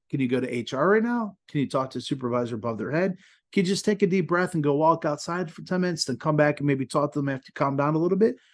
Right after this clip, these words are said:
Let's work this thing out." That agency in Cincinnati was so successful because they literally figured this out, that if they could get people in the heat of the moment to make them feel empowered as if they do have a choice,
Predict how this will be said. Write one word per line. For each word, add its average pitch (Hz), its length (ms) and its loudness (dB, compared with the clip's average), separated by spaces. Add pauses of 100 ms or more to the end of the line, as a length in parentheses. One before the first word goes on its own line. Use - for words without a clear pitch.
(140)
Let's 151 200 0
work 160 220 2
this 147 160 -4
thing 156 160 -4
out." 165 180 -6 (360)
That 180 360 2
agency 170 680 2
in 131 100 -4
Cincinnati 151 500 0
was 113 160 0
so 143 220 0
successful 147 600 -2
because 113 600 -4 (220)
they 135 160 4
literally 156 540 2
figured 143 380 0
this 131 200 -2
out, 113 300 -2 (240)
that 123 340 -6
if 139 180 -2
they 156 160 6
could 165 180 0
get 196 240 4
people 143 480 -2
in 139 140 -4
the 123 120 -2
heat 147 240 -2
of 160 80 0
the 160 80 0
moment 143 500 2 (100)
to 135 140 -2
make 139 360 2
them 165 280 0
feel 147 300 0
empowered 147 640 -2
as 120 160 -6
if 127 120 -4
they 120 160 0
do 135 240 4
have 202 160 4
a 254 40 -2
choice, 269 560 -4